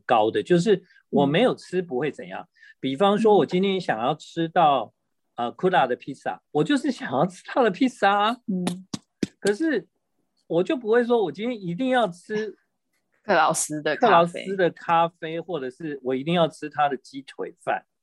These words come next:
Speaker 2: <laughs>
Speaker 1: 对不对？
Speaker 2: 嗯，
Speaker 1: 啊，
Speaker 2: 嗯。
Speaker 1: 的确，虽然好吃，但是
Speaker 2: 嗯。
Speaker 1: 我有替代性。
Speaker 2: 嗯。
Speaker 1: 所以你，你知道一，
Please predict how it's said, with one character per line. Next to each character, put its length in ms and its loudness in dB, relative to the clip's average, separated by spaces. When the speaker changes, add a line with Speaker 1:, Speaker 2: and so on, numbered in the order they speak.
Speaker 2:
<laughs> 1500 -12
Speaker 1:
对 100 2
不 100 -6
对？ 200 2
Speaker 2:
嗯， 400 -8
Speaker 1:
啊， 260 0
Speaker 2:
嗯。 160 -12
Speaker 1:
的 140 -2
确， 260 2
虽 180 0
然 200 0
好 160 -8
吃， 400 -6
但 200 0
是 120 -6
Speaker 2:
嗯。 40 -14
Speaker 1:
我 80 -4
有 140 -2
替 280 -6
代 220 0
性。 240 -12
Speaker 2:
嗯。 220 -10
Speaker 1:
所 180 2
以 500 4
你， 200 4
你 180 4
知 120 4
道 340 4
一， 140 -8